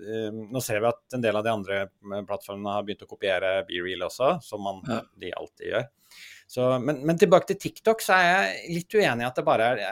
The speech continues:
Speaker 1: er kidsa der, fordi der er det altså så mye,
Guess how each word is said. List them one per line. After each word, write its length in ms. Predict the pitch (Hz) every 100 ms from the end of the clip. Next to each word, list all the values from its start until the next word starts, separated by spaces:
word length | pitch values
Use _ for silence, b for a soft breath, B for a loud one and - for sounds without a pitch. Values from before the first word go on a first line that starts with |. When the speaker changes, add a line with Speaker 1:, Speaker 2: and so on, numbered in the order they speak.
| 131
Speaker 1:
er 40 |
kidsa 440 | - 95 - 123
der, 200 | 120 139
fordi 400 | 180 147 143 147 127
der 340 | 117 113 160 -
er 300 | 92 82 95
det 140 | 120 -
altså 400 | 101 - 120 113 -
så 600 | - - - - 98 110
mye, 420 | 120 104 87 104